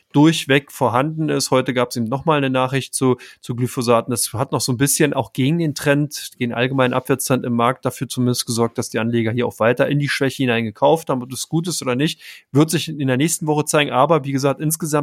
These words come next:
Bayer doch so ein kleiner Favorit, äh, bei den dax-Werten. Aurora Cannabis hat ja ordentlich eine reinbekommen. Also man kann fa-,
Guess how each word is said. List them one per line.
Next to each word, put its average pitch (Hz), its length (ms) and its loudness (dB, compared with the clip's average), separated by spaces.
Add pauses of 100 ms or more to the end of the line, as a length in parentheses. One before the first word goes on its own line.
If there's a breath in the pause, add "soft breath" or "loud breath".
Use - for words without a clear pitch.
(140)
Bayer 170 340 0
doch 190 320 -6
so 185 120 -6
ein 180 60 -6
kleiner 156 540 2 (320 loud breath)
Favorit, 135 800 0
äh, 147 100 -10
bei 117 160 -2
den 120 160 -4
dax-Werten. 104 720 -8 (520 loud breath)
Aurora 156 500 4
Cannabis 151 500 -2
hat 127 140 0
ja 127 100 0
ordentlich 143 440 0
eine 113 200 0
reinbekommen. 147 600 0
Also 120 160 -2
man 117 100 -4
kann 131 180 -2
fa-, 131 200 -2